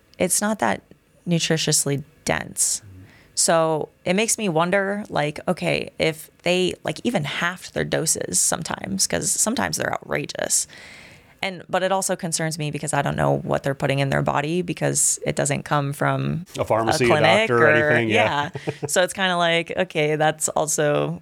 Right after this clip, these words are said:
Speaker 1: kinda sketchy.
Speaker 2: Mm-hmm.
Speaker 1: Um, but it makes me wonder, like, if they were using real stuff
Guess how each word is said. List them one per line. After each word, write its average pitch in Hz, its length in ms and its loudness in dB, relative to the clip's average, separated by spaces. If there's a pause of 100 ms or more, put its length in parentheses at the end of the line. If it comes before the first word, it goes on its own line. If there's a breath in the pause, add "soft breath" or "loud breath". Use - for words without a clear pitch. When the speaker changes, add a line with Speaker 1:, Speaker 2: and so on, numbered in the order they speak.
(140)
Speaker 1:
kinda 160 240 -4
sketchy. 226 460 0
Speaker 2:
Mm-hmm. 117 360 -4 (340 loud breath)
Speaker 1:
Um, 156 400 -4
but 285 120 0
it 202 40 -2
makes 254 200 -4
me 202 80 -2
wonder, 175 320 2
like, 151 200 0 (340)
if - 320 -4 (520)
they 180 140 2
were 175 120 0
using 175 600 0 (240)
real 208 220 4
stuff - 600 0